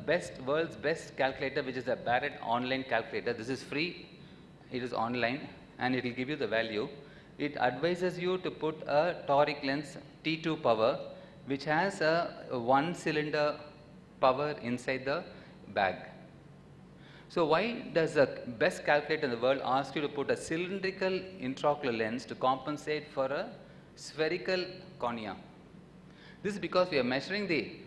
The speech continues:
front surface of the cornea, and that is spherical. But most of us have a back surface which has approximately point five to one cylinder inside the eye.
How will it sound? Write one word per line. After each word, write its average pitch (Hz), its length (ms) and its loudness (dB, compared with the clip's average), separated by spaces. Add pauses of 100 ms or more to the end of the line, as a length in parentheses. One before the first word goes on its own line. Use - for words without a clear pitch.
(100)
front 170 420 0
surface 170 380 2
of 110 160 2
the 110 80 2
cornea, 110 580 0 (200)
and 104 160 -6
that 110 140 2
is 131 80 -2
spherical. 104 500 -4 (720)
But 117 200 2
most 175 280 4
of 190 160 4
us 147 260 0 (280)
have 147 260 6
a 147 80 8
back 139 340 4
surface 127 640 4 (340)
which 135 220 2
has 170 400 2 (260)
approximately 170 720 0
point 160 400 0
five 160 300 0
to 139 160 2
one 131 340 2
cylinder 143 560 0
inside 135 460 0
the 117 160 0
eye. 104 260 2